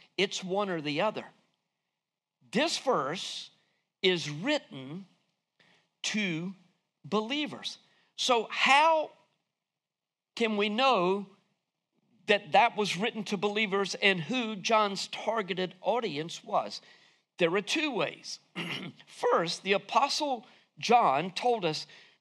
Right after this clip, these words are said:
both why he wrote his gospel, and then he also told us why he wrote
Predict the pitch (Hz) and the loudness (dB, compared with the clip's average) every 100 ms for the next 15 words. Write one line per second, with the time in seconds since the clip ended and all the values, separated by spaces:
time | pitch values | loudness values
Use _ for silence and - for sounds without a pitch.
0 | - 185 180 - 135 180 220 226 214 196 | 2 4 4 -2 0 4 4 4 0 0
1 | 190 143 131 - 165 233 - 285 254 175 | 0 0 -4 -2 0 0 -2 -6 -4 -2
2 | 175 190 170 190 202 254 285 190 190 185 | 0 0 0 2 2 0 0 -2 2 2
3 | 185 185 - - _ - 139 156 180 208 | 2 -4 -8 -20 _ -16 -2 4 6 6
4 | 185 220 196 180 180 175 | 2 0 2 2 2 -4